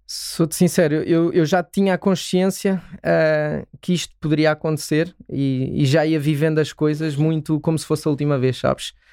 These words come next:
Ah, isso por um lado era bom, ah, mas o facto de ter estado estes três,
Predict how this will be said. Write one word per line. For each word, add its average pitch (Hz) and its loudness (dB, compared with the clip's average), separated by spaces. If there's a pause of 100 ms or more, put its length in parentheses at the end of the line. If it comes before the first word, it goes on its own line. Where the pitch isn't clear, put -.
(160)
Ah, 120 2
isso 127 -2
por 143 0
um 139 2
lado 143 2
era 143 2
bom, 147 0 (560)
ah, 135 2 (220)
mas 151 0
o 170 2
facto 185 -2
de 156 -6
ter 175 0
estado 139 -2
estes - -8
três, 156 -4